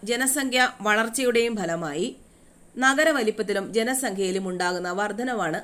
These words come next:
നഗരവൽക്കരണം. ഇത് നഗരങ്ങളുടെ വിസ്തൃതിയും ജനസംഖ്യയും വൻതോതിൽ വർദ്ധിക്കുന്നതിനും സാമൂഹിക, സാമ്പത്തിക, പാരിസ്ഥിതിക മാറ്റങ്ങൾക്ക്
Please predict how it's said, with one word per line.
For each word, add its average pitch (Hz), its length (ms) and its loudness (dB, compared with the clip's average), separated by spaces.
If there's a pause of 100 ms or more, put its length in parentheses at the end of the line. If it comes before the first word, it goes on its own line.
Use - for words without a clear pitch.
നഗരവൽക്കരണം. 165 1000 -2 (420)
ഇത് 220 320 0 (100)
നഗരങ്ങളുടെ 233 640 -2
വിസ്തൃതിയും 196 760 -4 (100)
ജനസംഖ്യയും 208 760 0
വൻതോതിൽ 208 520 0
വർദ്ധിക്കുന്നതിനും 180 920 -6 (160)
സാമൂഹിക, 240 640 2
സാമ്പത്തിക, 226 640 0
പാരിസ്ഥിതിക 226 800 0
മാറ്റങ്ങൾക്ക് 185 760 -4